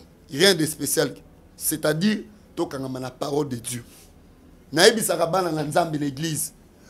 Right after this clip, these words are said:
Pasteur ata aza suki ya pembe. Soki aza en dehors ya parole de Dieu. Soki aotamwisama, non, selon la vérité de la parole de Dieu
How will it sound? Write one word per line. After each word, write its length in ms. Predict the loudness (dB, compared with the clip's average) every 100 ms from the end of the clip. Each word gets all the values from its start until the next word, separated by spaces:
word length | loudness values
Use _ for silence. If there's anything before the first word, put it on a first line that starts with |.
| -20 2
Pasteur 420 | 4 4 4 4
ata 180 | 6 8
aza 160 | 8
suki 240 | 6 2 -2
ya 60 |
pembe. 420 | 0 0 0 0 -6 -12 0
Soki 220 | 4 4
aza 240 | 4 2 0
en 100 | -4
dehors 320 | 2 4 4
ya 80 | 2
parole 360 | 0 2 2
de 80 | 0
Dieu. 300 | -4 0 0 -2 -10 -12
Soki 200 | -2 2
aotamwisama, 680 | 2 4 0 2 2 2 -2 -4
non, 540 | -2 8 12 12 10 0 -20 -8
selon 680 | -2 6 6 10 10 10 0 -20 -12
la 160 | 0 2
vérité 460 | 6 6 6 4 2
de 100 | 4
la 120 | 0
parole 300 | 0 2 2
de 80 | 0
Dieu 360 | 2 2 2